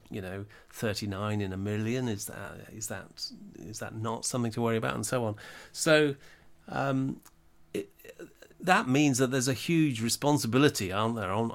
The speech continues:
on public communicators, including journalists like you, Tim, as to how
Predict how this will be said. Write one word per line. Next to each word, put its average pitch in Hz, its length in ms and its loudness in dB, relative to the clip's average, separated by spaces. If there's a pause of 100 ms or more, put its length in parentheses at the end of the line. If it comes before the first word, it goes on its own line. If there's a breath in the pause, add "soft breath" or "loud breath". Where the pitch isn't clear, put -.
on 113 180 2
public 113 300 -2
communicators, 107 640 -2
including 110 440 -2
journalists 104 480 0
like 104 200 -2
you, 117 160 -2
Tim, 120 400 -4 (260)
as 113 180 -4
to 123 140 -4
how 127 720 0